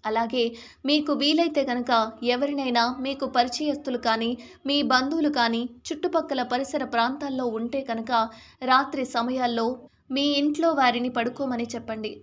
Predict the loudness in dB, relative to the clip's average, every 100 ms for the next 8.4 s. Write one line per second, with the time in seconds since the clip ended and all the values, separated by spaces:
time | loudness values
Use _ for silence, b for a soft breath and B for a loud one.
0 | -4 -4 -4 -8 -6 -4 -2 2 2 2
1 | 0 -2 0 2 0 0 2 2 0 -4
2 | -2 2 2 2 -4 -6 -6 -4 -4 -4
3 | -4 -4 -4 -4 -4 -4 -2 0 0 0
4 | B B B 2 4 2 0 4 4 4
5 | 0 0 -2 -2 0 0 0 0 -2 -4
6 | -6 -4 -4 -6 -6 -6 -6 -14 _ 2
7 | 4 4 4 2 0 B B -2 0 4
8 | 4 2 0 0